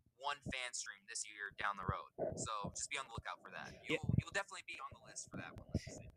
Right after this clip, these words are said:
Speaker 2: Yeah, so I, I did say something about you a while back, and I'm gonna apologize this for, to you for this right now. Uh, when you said the, about the white people's heads, I was
Speaker 1: Oh, gosh.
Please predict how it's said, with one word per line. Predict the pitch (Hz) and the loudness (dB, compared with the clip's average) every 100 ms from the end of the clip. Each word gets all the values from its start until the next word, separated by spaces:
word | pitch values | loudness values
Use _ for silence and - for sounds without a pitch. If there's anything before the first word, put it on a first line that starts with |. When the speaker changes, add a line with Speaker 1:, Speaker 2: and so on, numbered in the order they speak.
| - | 4
Speaker 2:
Yeah, | - 156 123 | 10 10 10
so | 165 156 143 113 _ - - - _ _ _ | 10 10 10 6 _ -16 -10 -10 _ _ _
I, | 165 202 | 12 12
I | |
did | 185 190 180 | 12 12 12
say | - 170 156 | 12 8 8
something | - 151 165 160 | 8 8 8 10
about | 156 156 | 12 12
you | 151 156 | 12 12
a | |
while | 156 139 | 12 12
back, | 135 135 | 12 12
and | 131 | 10
I'm | 123 | 6
gonna | 117 | 6
apologize | 135 135 127 127 120 | 10 10 12 10 8
this | 123 113 - - | 6 4 2 -2
for, | - 131 | 4 4
to | - - | 4 6
you | 139 123 | 8 8
for | 131 | 6
this | 123 123 | 6 6
right | 120 113 | 6 8
now. | 135 139 131 - - _ - | 10 8 6 -2 -16 _ 10
Uh, | 127 123 | 12 12
when | 131 | 10
you | 139 | 6
said | 120 160 147 | 10 10 10
the, | 131 135 | 12 12
about | 123 123 135 - | 12 12 10 12
the | 127 113 107 104 _ - | 10 10 8 6 _ 8
white | 139 139 | 10 10
people's | 147 139 131 | 8 8 8
heads, | 135 139 143 135 - - _ - - | 10 12 12 8 0 0 _ 0 12
I | 156 | 12
was | 160 127 | 12 8
Speaker 1:
Oh, | - - - - - | 4 -2 -6 -2 0
gosh. | - | 0